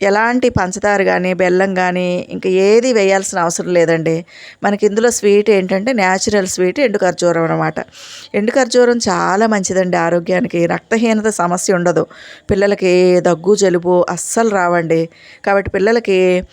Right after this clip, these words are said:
ఈ పంచదారకు బదులు ఈ ఎండు ఖర్జూరం పొడి అలవాటు చేయండి.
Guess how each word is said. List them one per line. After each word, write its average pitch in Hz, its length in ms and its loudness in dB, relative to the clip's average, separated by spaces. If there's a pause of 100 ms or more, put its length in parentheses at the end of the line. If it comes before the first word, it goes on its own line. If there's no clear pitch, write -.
(240)
ఈ 202 60 -4
పంచదారకు 208 600 0
బదులు 175 600 2
ఈ 196 60 0
ఎండు 185 220 2
ఖర్జూరం 202 420 2
పొడి 175 640 2
అలవాటు 180 320 2
చేయండి. 170 460 2